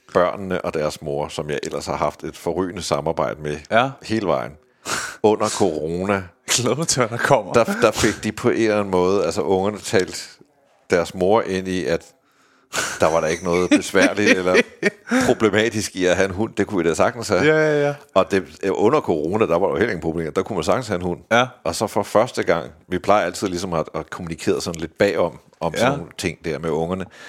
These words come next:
Speaker 1: så kom de ligesom anstigende ungerne og sagde, "Jamen, mor vil gerne.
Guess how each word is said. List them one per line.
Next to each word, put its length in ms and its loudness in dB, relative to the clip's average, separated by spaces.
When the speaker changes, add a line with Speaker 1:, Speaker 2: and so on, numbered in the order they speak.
Speaker 1:
så 120 -2
kom 320 0
de 80 -2
ligesom 300 -2
anstigende 1080 -6
ungerne 300 -2
og 80 -4
sagde, 260 0
"Jamen, 240 -2
mor 200 2
vil 160 0
gerne. 280 -2